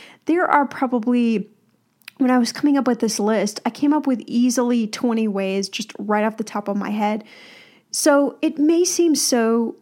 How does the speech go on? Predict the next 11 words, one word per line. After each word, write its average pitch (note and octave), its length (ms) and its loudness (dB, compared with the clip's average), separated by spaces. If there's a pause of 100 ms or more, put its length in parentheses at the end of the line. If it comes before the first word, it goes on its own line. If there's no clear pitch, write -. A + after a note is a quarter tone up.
(220)
silly A#3 640 0
and F#3+ 360 -2
ridiculous B3 800 -2
to - 160 -6
use G#3 480 -2
this A3 340 -6
little G3 400 -4
square G3 480 -6
piece G#3+ 380 -4 (160)
of G#3+ 200 -10
yellow G#3 580 -4